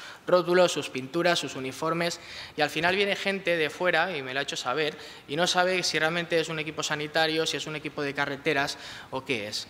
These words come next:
Entonces, claro, esto teníamos que juntarnos, ya que estamos en emergencias, juntarnos todos un poco y trabajar todos bajo la misma bandera. En atentados hemos estado viendo esta mañana y, y la verdad que me ha gustado, ¿no? Recordar, no os voy a poner fotografías, os pongo un poco lo, los datos que sabemos todos.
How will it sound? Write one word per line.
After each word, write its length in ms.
Entonces, 240
claro, 180
esto 320
teníamos 440
que 180
juntarnos, 500
ya 80
que 60
estamos 360
en 80
emergencias, 640
juntarnos 440
todos 240
un 100
poco 340
y 60
trabajar 480
todos 220
bajo 180
la 100
misma 200
bandera. 400
En 220
atentados 480
hemos 200
estado 220
viendo 180
esta 160
mañana 400
y, 60
y 20
la 120
verdad 280
que 120
me 60
ha 40
gustado, 420
¿no? 140
Recordar, 760
no 160
os 100
voy 160
a 100
poner 220
fotografías, 680
os 80
pongo 260
un 80
poco 240
lo, 300
los 180
datos 300
que 180
sabemos 420
todos. 380